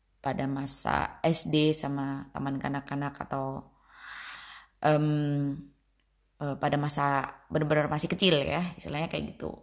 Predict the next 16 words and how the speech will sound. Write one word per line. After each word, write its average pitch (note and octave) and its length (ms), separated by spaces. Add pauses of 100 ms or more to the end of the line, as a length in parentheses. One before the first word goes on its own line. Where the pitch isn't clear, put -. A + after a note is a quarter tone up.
(260)
Mulai D3 320
dari D3 180
sebelum, D3 840 (1700)
eh, D3+ 160
masih D3+ 240
di D3+ 160
tengah D3 240
kota E3 400
sampai C#3+ 240
pindah C#3+ 240
ke - 80
pinggir C#3+ 240
kota - 320
gitu - 240
ceritanya. - 560 (640)
Oke, - 160